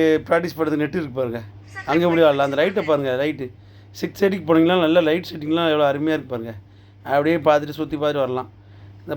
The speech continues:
பசங்க கிரிக்கெட் விளையாடுறாங்க பாருங்க, நெட்டு வலையில உள்ள பிராக்டிஸ் பண்ணது பாருங்க, சூப்பரா இருக்கு.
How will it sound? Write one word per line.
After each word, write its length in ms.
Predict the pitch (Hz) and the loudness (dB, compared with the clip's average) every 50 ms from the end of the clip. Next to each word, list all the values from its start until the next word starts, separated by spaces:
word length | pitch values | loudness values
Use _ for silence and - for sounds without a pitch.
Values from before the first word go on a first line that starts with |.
| - 156 | 0 0
பசங்க 240 | 147 151 170 170 156 - | 2 2 2 0 2 0
கிரிக்கெட் 260 | 165 160 165 165 151 | 0 -4 -2 -2 2
விளையாடுறாங்க 360 | 156 147 139 139 143 143 135 131 | 2 2 4 2 2 -2 -2 -2
பாருங்க, 220 | 131 127 127 117 101 - - - 143 | -2 -2 -2 -4 -6 -10 -14 -14 -10
நெட்டு 200 | 135 139 135 175 165 151 | -10 -8 -4 -2 0 2
வலையில 280 | 147 151 156 151 151 147 143 143 | 2 2 2 2 2 0 0 0
உள்ள 120 | 147 147 - - | -2 -4 0 0
பிராக்டிஸ் 320 | 147 147 156 156 - 135 | 0 0 0 -2 -6 -4
பண்ணது 220 | 143 139 139 135 127 135 | -6 -4 -4 -4 -2 -2
பாருங்க, 180 | 131 131 123 - - | -2 -2 -4 -8 -10
சூப்பரா 280 | 151 143 151 147 147 143 | -10 -6 -2 0 0 0
இருக்கு. 180 | 135 123 113 | -2 -4 -12